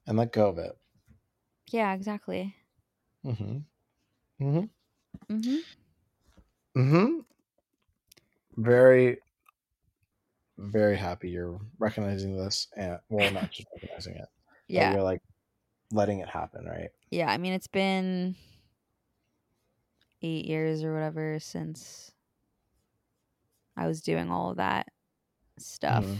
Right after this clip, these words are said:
Speaker 2: and it wasn't good. So, I'm better.
Speaker 1: Yeah. I agree. I agree. And you're crushing it. We're crushing it, Abby.
Speaker 2: Yeah.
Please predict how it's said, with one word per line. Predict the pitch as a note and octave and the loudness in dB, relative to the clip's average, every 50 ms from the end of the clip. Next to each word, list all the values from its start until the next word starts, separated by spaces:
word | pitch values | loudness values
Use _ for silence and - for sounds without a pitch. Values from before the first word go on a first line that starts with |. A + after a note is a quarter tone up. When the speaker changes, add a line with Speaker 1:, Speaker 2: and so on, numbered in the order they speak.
| A2+ _ _ _ _ _ _ - | -10 _ _ _ _ _ _ -12
Speaker 2:
and | - - - - F2+ - - - - - - _ _ _ _ _ _ _ _ _ _ _ _ _ _ _ _ _ _ _ _ _ _ _ _ _ _ - | -10 -10 -10 -10 -10 -12 -12 -12 -14 -16 -20 _ _ _ _ _ _ _ _ _ _ _ _ _ _ _ _ _ _ _ _ _ _ _ _ _ _ -20
it | _ - | _ -6
wasn't | F#3+ G3 G3 A3+ A3 - G#3+ - _ - | -6 -4 -4 -6 -10 -10 -14 -20 _ -8
good. | - - - - - - G3+ F#3+ F#3+ _ _ _ _ _ _ _ _ _ _ _ _ _ _ _ _ _ _ _ _ _ _ _ _ _ _ _ _ _ _ _ _ _ | -8 -6 -6 -4 -6 -6 -8 -10 -12 _ _ _ _ _ _ _ _ _ _ _ _ _ _ _ _ _ _ _ _ _ _ _ _ _ _ _ _ _ _ _ _ _
So, | - - - - - G3+ - - - F#3+ G3 _ _ - - _ _ _ _ _ - | -20 -12 -8 -6 -4 -4 -4 -4 -6 -8 -10 _ _ -20 -20 _ _ _ _ _ -10
I'm | - G#3+ | -6 -4
better. | B3+ C#4+ C4+ G3+ F#3 - _ _ _ _ _ _ _ _ _ _ _ _ _ _ _ _ _ _ _ _ _ _ - | -2 -2 -2 -2 -4 -6 _ _ _ _ _ _ _ _ _ _ _ _ _ _ _ _ _ _ _ _ _ _ -6
Speaker 1:
Yeah. | B2+ B2+ C3 B2+ B2+ B2 B2 - _ _ _ _ _ _ _ _ _ _ _ _ _ _ _ _ _ _ _ - - | 0 4 6 6 6 6 4 0 _ _ _ _ _ _ _ _ _ _ _ _ _ _ _ _ _ _ _ -6 -4
I | G#2+ | -4
agree. | G#2 G#2 - F2+ F2+ G#2+ G#2+ _ _ _ _ _ _ _ _ _ _ - - | -4 -4 -6 -8 -6 -8 -8 _ _ _ _ _ _ _ _ _ _ -10 -6
I | A#2 | -4
agree. | A2+ A2 A2+ G#2+ A2 A2 G#2+ A2 - _ _ _ _ _ _ _ _ _ _ - | -4 -2 0 2 2 2 0 -2 -10 _ _ _ _ _ _ _ _ _ _ -4
And | A#2 A2 | -2 -2
you're | A2 | -2
crushing | A2 - - - A#2+ A#2 - - A#2 | -2 -4 -4 -4 -4 -4 -2 -4 -4
it. | A2 G#2 G#2 _ _ _ _ _ _ _ _ - - - - - _ _ - | -6 -6 -6 _ _ _ _ _ _ _ _ -20 -20 -20 -20 -20 _ _ -2
We're | D3 C3+ | -2 0
crushing | - - D#3+ D#3+ D#3 - - D#3 D3 | 6 8 8 10 8 6 2 4 6
it, | C#3+ | 6
Abby. | C#3+ C#3+ C#3+ C#3+ C#3+ C#3+ C#3+ C#3+ C#3+ - _ _ - | 8 8 8 8 6 6 4 4 0 -6 _ _ -14
Speaker 2:
Yeah. | - A3 A#3 B3 A#3 | -10 -8 -6 -6 -6